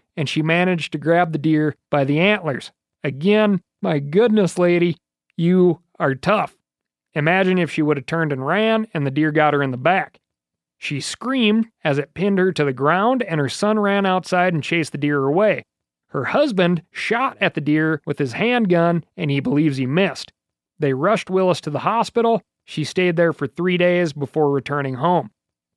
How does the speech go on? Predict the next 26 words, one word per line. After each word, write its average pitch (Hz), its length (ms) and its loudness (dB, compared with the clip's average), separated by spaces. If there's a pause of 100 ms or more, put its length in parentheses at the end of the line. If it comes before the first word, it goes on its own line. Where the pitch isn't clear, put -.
(100)
When 156 160 -2
the 147 60 0
Michigan 208 420 0
Department 160 400 -2
of 143 60 -4
Natural 147 380 -2
Resources 151 680 -2
heard 254 240 -2
about 165 260 0
the 143 120 -4
incident, 143 440 -4 (200)
they 147 120 -2
pretty 247 320 -4
quickly 185 420 0
developed 151 440 0
a 127 40 -6
theory 185 600 -2
about 156 220 0
how 156 200 2
this 151 200 -2
deer 147 300 0
lost 135 360 0
its - 160 -6
fear 127 260 -6
of 123 120 -10
humans. 196 500 -2